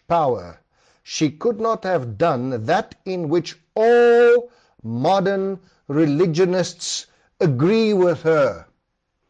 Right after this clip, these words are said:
Met ander woorde, hulle maak geen fout hier nie. Hulle, hulle draai geen doekies om nie. Hulle sê dat alle protestantse kerke, alle moderne protestantse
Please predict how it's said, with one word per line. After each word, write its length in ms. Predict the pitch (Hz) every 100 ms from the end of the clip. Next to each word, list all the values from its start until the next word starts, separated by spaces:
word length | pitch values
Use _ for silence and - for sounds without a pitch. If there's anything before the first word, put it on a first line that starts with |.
| _ _ _ _ _ _ _ _ _ _
Met 120 | - 165
ander 220 | 190 220
woorde, 340 | 202 196 165 - _
hulle 260 | 135 262
maak 440 | 226 220 226 220 - -
geen 580 | 294 247 262 269 220 - _ _
fout 500 | _ - 254 240 -
hier 200 | 165 190
nie. 160 | 170 143
Hulle, 220 | 156 165
hulle 200 | 147 185
draai 240 | 139 196 233
geen 400 | 165 262 262 156
doekies 380 | 240 220 202 -
om 240 | 202 151
nie. 240 | 139 156 _ _ _
Hulle 320 | 113 226 240
sê 680 | - - 240 220 160 185 - _ -
dat 240 | 165 165 -
alle 340 | 220 240 240
protestantse 920 | 240 202 190 185 165 - 208 214 214
kerke, 440 | 196 190 160 156 -
alle 360 | 185 233 247 233
moderne 760 | 208 175 113 196 202 202 202
protestantse 760 | 180 180 175 165 185 185 190